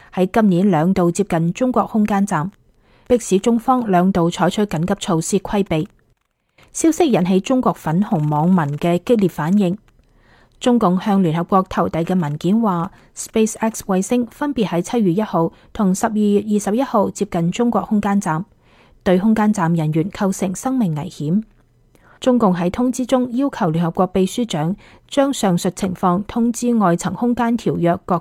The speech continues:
締約國。不過呢個投訴內容冇獲得獨立查證，Space X亦都未立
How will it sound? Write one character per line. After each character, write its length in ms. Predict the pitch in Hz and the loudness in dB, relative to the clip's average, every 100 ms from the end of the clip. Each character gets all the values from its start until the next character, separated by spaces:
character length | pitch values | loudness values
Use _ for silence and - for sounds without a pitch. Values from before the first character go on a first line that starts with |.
| - | -2
締 80 | 160 | 0
約 160 | 170 | 0
國。 300 | 156 180 160 - _ _ _ - | 0 0 0 -4 _ _ _ -14
不 100 | - | -6
過 220 | 220 190 202 | 2 4 4
呢 120 | 233 | 2
個 140 | 208 | 2
投 180 | 196 175 | 0 -2
訴 240 | 185 - 196 | -2 0 2
內 260 | 185 165 | 2 2
容 180 | 170 156 - - - | 0 -4 -8 -10 -2
冇 120 | 233 | 2
獲 160 | 208 185 | 2 2
得 100 | 269 - | -4 0
獨 180 | 175 156 | 0 0
立 60 | - | -4
查 240 | - 175 | -10 -12
證 260 | - 175 175 - _ _ _ - | -8 -6 -6 -10 _ _ _ -20
，Space 380 | - 220 202 - | -2 0 0 -2
X 300 | 214 - - _ | -4 -4 -14 _
亦 100 | - | -10
都 140 | 226 330 | -2 2
未 200 | 269 | 2
立 100 | 202 | 2